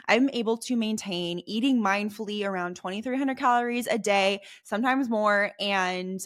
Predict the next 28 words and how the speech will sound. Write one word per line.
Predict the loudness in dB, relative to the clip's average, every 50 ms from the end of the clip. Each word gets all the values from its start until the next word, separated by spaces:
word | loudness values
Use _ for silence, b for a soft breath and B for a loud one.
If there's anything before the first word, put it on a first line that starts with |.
| -2 0
I'm | 0 0 0 -2 -4
just | -4 -6 -6 -8 -8 -4 -2
living | 0 0 0 0 0 2 4 4
my | 4 4 2
best | 2 0 0 0 -2 0
life | 4 4 4 6 4 2 0 0 -2
and | -2 -2 0
not | 2 2 2 2 0
under | 0 -2 -2 -2
eating | -4 -4 -4 -2 -2 -2 -2 -4 -4 -2
and | -2 -2 0 -2 -4 -6 B B B B B
having | 0 2 2 2 4 2 0
a | 2
fast | 4 2 2 2 0
metabolism | -4 -2 0 0 0 0 -2 -4 -4 -4 -4 -4 -2 -4
that | -4 -4
I | -4 -4
never | -4 -2 -2 -2 -2 0 -2 -4 -4 -4 -4
thought | 0 2 4 6 6 4 4 0 -2
I | -2 -2 -2
would | -2 -2 -2 0 0 0 -2
have. | -4 -8 -8 0 2 2 2 2 0 -2 -4 -10 B B B B B -4
And | -2
before | -2 0 2 4 4
I | 4 4 4
dive | 2 0 0
in | 0 0
this, | -2 -2 -4